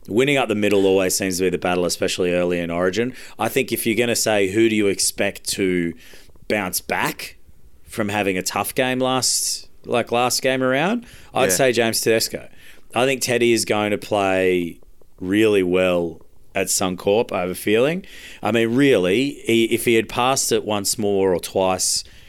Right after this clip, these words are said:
Speaker 1: in that game, you may have won it with, like, you know, the overlaps out there. And if he didn't slip over, maybe Hammer didn't score that try.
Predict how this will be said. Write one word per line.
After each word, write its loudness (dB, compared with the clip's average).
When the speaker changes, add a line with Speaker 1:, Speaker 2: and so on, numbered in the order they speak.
Speaker 1:
in -4
that -2
game, 0
you 0
may 0
have 0
won 0
it -2
with, -6
like, -2
you -4
know, -2
the 0
overlaps -2
out -2
there. 0
And -2
if -2
he 0
didn't -2
slip -2
over, 2
maybe 0
Hammer -2
didn't -4
score 0
that 0
try. -2